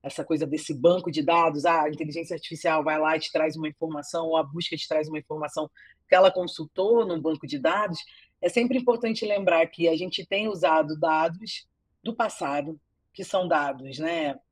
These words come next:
é, racistas, são dados misóginos, são dados machistas, enfim,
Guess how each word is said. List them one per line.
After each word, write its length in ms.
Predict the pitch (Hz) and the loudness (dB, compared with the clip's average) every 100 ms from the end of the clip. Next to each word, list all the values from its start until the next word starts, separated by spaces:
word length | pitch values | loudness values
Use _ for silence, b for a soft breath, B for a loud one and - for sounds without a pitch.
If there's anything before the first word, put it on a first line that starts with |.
| _ - | _ -10
é, 80 | - | -6
racistas, 920 | 165 226 - 208 180 - 180 175 - | -2 -4 -6 -8 -6 -2 0 0 -2
são 240 | - 175 | -2 0
dados 480 | 175 165 160 160 151 | 2 0 0 -2 -4
misóginos, 880 | 165 214 180 180 180 165 165 165 151 | -4 -4 2 4 4 2 -2 -6 -6
são 180 | 170 160 | -4 0
dados 340 | 156 151 147 | 0 0 -4
machistas, 800 | 165 208 - 190 180 - 175 160 - b b _ 190 | -6 -6 -6 -8 -6 -2 0 0 -2 b b _ -8
enfim, 380 | 185 185 143 | -2 0 0